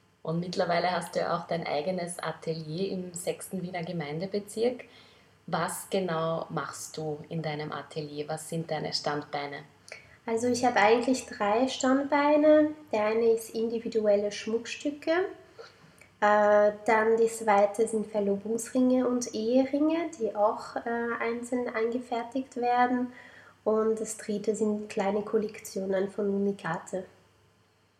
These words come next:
Speaker 1: Ganz besonders spannend finde ich deinen individuell designten Schmuck. Du sagst ja, du gehst vom Menschen zum Schmuckstück. Kannst du uns für diesen Prozess ein paar Beispiele geben?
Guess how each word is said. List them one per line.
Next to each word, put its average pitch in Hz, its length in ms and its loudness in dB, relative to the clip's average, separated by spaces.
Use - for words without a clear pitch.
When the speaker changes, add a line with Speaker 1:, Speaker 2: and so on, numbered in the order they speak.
Speaker 1:
Ganz 160 200 0
besonders 185 540 -2
spannend 170 460 0
finde 180 320 -8
ich 180 180 -8
deinen 165 340 -2
individuell 175 640 -4
designten 175 680 -6
Schmuck. - 560 -2
Du 190 100 -6
sagst 185 460 -2
ja, 185 180 2
du 180 120 -6
gehst 175 480 -8
vom 208 340 0
Menschen 170 560 -2
zum 214 220 -4
Schmuckstück. 196 680 -4
Kannst 165 400 -4
du 180 60 -6
uns 190 280 -4
für - 140 -10
diesen 190 280 -6
Prozess - 480 -6
ein 196 140 -2
paar 185 140 -6
Beispiele 196 640 -4
geben? 202 420 -6